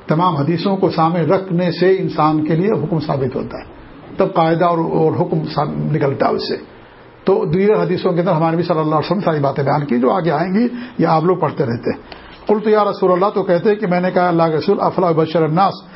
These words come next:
کیا میں لوگوں کو اس چیز کی خوشخبری نہ دے دوں؟ قال لا تبشرهم فیتکلوا،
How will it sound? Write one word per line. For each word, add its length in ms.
کیا 140
میں 140
لوگوں 380
کو 380
اس 200
چیز 200
کی 120
خوشخبری 460
نہ 240
دے 100
دوں؟ 200
قال 240
لا 140
تبشرهم 600
فیتکلوا، 680